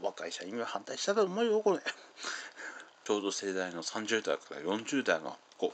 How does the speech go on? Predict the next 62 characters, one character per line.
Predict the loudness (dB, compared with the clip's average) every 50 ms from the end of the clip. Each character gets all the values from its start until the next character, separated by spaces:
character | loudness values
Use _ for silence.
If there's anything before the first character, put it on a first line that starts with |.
| 0 -2
う | -2
押 | -2 -2
し | -6 -6
切 | -8 -10 -8 -6
っ |
た | -6 -4
ん | -4 -2
じ | -2
ゃ | -2
な | -2 -2
い |
か | -2 -2
な | -2 -2 -2 -2
と | -2 -2
思 | 0 0 0 -2
う | -2 -6 -10 -14 -16 -16 -18 -20 -20 -20 -20 -20 -20 -20 -20 -20 -20 -20 -20 -16 -12
理 | -10 -8
論 | -6 -6 -4
で | -4 -4 -4
す。 | -6 -10 -12 -14 -16 -20 -20 -20 -20 -20 -20 -20 -20 -20 -20 -20 -20 -20 -20 -20 -20 -20 -20 -20 -20 -20 -20 -10 0
ぜ | 2 2 2
ひ | 2 -2 -2
ね、 | -2 -2 -4 -6 -12 -8 -6 -2 0
あ | 0 0
の、 | 0 -2 -6 -10 -18 -8 -6
秋 | -6 -6 -2 0
田 | 0 0
に | 0
来 | -2 -8 -10 -2
た | 0 0 0
際 | 2 2 2 2
は | 2 0
こ | 0 -2
の | -6 -6
バ | -4 -4 -4
ナ | -4 -4 -8
ナ | -10 -2 2
ボ | 4 4
ー | 4
ト、 | 2 -4 -12 -12 -10 -8
テ | -6 -4
ィ | -4
ラ | -2
ミ | -2 -2
ス | -2 -2 -2 -2
風、 | -2 0 2 2 2 0 0 0
ぜ | 0 0
ひ | 2 0 0 0
食 | 0 0
べ | 0
て | -2 -6
み | -2
て | 0 0
は | 0 0
い | -2 -4 -4 -2
か | 2 2
が | 2 2
で | 2
し | 0 -2
ょ | -2
う | -6
か。 | -8 -8